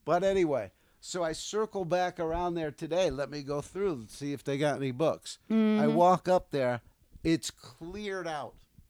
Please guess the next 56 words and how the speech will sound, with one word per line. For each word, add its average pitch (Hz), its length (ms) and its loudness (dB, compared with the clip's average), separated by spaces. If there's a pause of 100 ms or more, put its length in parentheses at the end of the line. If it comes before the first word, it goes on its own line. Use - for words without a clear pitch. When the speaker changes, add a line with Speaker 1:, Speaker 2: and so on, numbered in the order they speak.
(540)
Speaker 2:
You 220 140 0
mean, 226 180 2
like, 202 260 -4
every 196 320 -2
single 185 340 -4
book 170 300 -8
is 160 140 -12
gone? - 280 -10
Speaker 1:
Gone. 151 420 0
And 151 140 -6
this 175 160 -2
is 170 140 -4
a 175 60 0
library 165 600 4
I've 147 200 -2
been 156 160 -2
ignoring 143 560 -2
for 120 340 -10 (240)
fifteen 147 560 -4
years. 117 280 -6
Speaker 2:
When 262 100 6
he 330 100 8
says 269 240 6
library, 185 360 2
gang, 165 240 -2
he 190 80 -4
means 185 200 -2
Little 160 200 -4
Free 139 240 -12
Library, 87 400 -10
by 95 160 -8
the 160 60 -4
Speaker 1:
Little 165 160 0
Speaker 2:
way. 151 40 -8
Speaker 1:
Free 156 220 -2
Library 139 340 0
in 120 80 -6
front 131 180 -8
of 117 60 -8
someone's 127 360 -8
house. 117 280 -6
Speaker 2:
Yeah. 165 260 -6
Speaker 1:
You 165 120 -6
know, 147 60 0
I've 147 160 -2
just, 143 260 -8
for 160 140 -4
fifteen 170 580 -4
years, 147 320 -2
walked 131 320 0
by 123 280 2
it, 123 140 -6
pff, - 280 -2 (140)
blow 131 280 4
it 120 80 -2
off. 113 340 -2